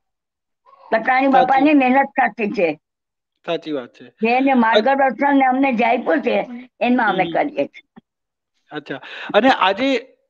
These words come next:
Speaker 2: લિજ્જતની એવી કોઈ વાતો છે જે લોકોને નથી ખબર કે કેવી રીતના લિજ્જત કામ કરે છે, લિજ્જતમાં શું થાય છે કે આજે આટલું, આટલી નાની એક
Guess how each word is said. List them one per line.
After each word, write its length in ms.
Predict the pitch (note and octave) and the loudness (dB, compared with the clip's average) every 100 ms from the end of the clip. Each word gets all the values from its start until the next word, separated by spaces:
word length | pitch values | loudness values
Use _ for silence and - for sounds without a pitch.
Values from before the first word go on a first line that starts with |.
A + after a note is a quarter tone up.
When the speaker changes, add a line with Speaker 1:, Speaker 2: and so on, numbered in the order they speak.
| - | -10
Speaker 2:
લિજ્જતની 840 | F#3+ G#3+ A3+ B3+ - - - A3+ | -6 0 2 2 0 -20 -8 0
એવી 200 | B3 B3+ | 2 2
કોઈ 220 | C4 C4 | 4 4
વાતો 320 | C4 A3 A#3 B3+ | 6 4 4 0
છે 200 | C4+ B3 | 0 0
જે 120 | B3 | 2
લોકોને 400 | G#3 G3+ A3+ A3+ | 4 2 0 0
નથી 220 | G3+ A3+ | 0 -2
ખબર 260 | G#3+ G3 G3+ | -4 -2 -4
કે 120 | A3+ | -4
કેવી 280 | G#3+ G3+ A#3 | 0 0 0
રીતના 320 | A#3 A3+ A3 | -4 0 0
લિજ્જત 400 | G3+ F3 G#3 G3+ | 0 0 0 2
કામ 280 | F#3+ F#3 G3 | 2 2 2
કરે 260 | F#3+ F3 | 0 0
છે, 180 | F3 F3+ | -4 -8
લિજ્જતમાં 480 | F3 E3+ F#3+ G3 F#3+ | -8 -6 -4 -4 -8
શું 200 | G#3+ A3 | -6 -2
થાય 220 | G3+ E3+ | 0 -2
છે 300 | E3+ E3+ E3+ - - _ | -4 -8 -8 -20 -20 _
કે 60 | - | 2
આજે 360 | F3 F3 G3+ G3+ | 4 6 4 4
આટલું, 840 | - F3 F3 G#3+ A#3 A#3 G3 _ _ - | 2 0 0 0 2 2 -2 _ _ -4
આટલી 260 | F3 A3+ | -4 -2
નાની 540 | A3+ F#3+ F#3+ A3+ A3+ G#3+ - _ _ - | 0 2 2 0 -4 -6 -12 _ _ -2
એક 260 | G3+ G3+ | -2 -4